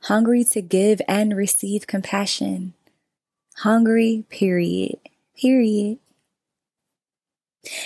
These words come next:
And I want to be clear that I'm not talking about physical, mental, or emotional abuse. Not at all. And if you are in a situation where you are experiencing extreme levels of pain, just know that those experiences do not define you,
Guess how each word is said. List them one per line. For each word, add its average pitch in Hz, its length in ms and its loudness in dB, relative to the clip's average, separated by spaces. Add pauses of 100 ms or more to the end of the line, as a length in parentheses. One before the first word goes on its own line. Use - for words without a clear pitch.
And 226 140 4
I 226 60 4
want 269 160 4
to 294 60 2
be 269 100 2
clear 220 320 2
that 196 80 2
I'm 190 100 0
not 208 220 0
talking 220 340 0
about 180 320 -2
physical, 190 420 0
mental, 180 440 -2
or 175 160 0
emotional 170 540 -2
abuse. 170 600 -4 (880)
Not 196 140 2
at 196 100 2
all. 165 380 -2 (800)
And 208 120 4
if 208 120 2
you 226 160 2
are 247 80 2
in 226 100 2
a 220 60 2
situation 196 680 0
where 190 80 0
you 196 220 2
are 180 100 2
experiencing 202 720 -2
extreme 196 420 -4
levels 185 280 0
of 185 100 -2
pain, 185 360 -2
just 208 260 0
know 190 380 0 (580)
that - 160 -2
those 214 240 2
experiences 185 720 -2
do 196 200 -2
not 196 220 -2
define 185 440 -2
you, 175 300 -6